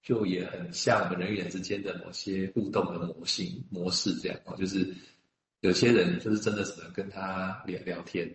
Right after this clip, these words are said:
那有些人就可以跟他一起去做运动，或者当你真的难过，难过的时候，我们的个案都知道说，像我如果遇到这个事情，我该找什么人？啊，遇到什么事情，我该找什么人？他们其实会有一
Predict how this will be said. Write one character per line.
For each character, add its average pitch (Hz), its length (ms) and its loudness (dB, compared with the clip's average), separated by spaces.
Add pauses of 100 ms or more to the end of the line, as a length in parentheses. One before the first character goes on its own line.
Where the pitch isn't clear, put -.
(440)
那 - 100 4
有 92 60 2
些 107 160 4
人 87 120 2
就 98 120 2
可 98 100 0
以 92 60 2
跟 92 120 -2
他 92 140 2
一 92 60 0
起 87 80 -4
去 90 580 2 (220)
做 95 200 0
运 90 220 -2
动， 92 120 0 (480)
或 107 120 6
者 101 80 0
当 117 200 6
你 92 80 -2 (400)
真 120 140 2
的 117 100 2
难 98 200 0
过， 117 140 2
难 92 160 -2
过 110 140 2
的 101 60 0
时 - 100 -2
候， 107 80 2
我 92 60 -2
们 90 200 -6
的 92 200 -2 (160)
个 110 160 4
案 104 120 2
都 104 120 -2
知 107 140 -6
道 101 220 -4
说， 101 260 -8 (280)
像 120 280 0
我 90 60 -6 (540)
如 120 80 0
果 113 100 0
遇 113 60 0
到 110 120 6
这 104 120 4
个 98 80 2
事 - 120 -6
情， 87 140 -6
我 82 100 -12
该 98 120 -2
找 95 240 -4
什 - 280 -10
么 90 140 -8
人？ - 320 -12 (120)
啊， 110 100 -8
遇 117 100 0
到 107 160 6
什 - 140 0
么 - 160 -14
事 - 140 -10
情， 95 220 -8
我 - 80 -12
该 104 200 0
找 - 200 -4
什 - 200 -10
么 - 80 -14
人？ - 200 -14
他 127 80 4
们 127 100 6
其 95 140 -2
实 95 80 -2
会 104 140 4
有 90 80 0
一 - 80 -8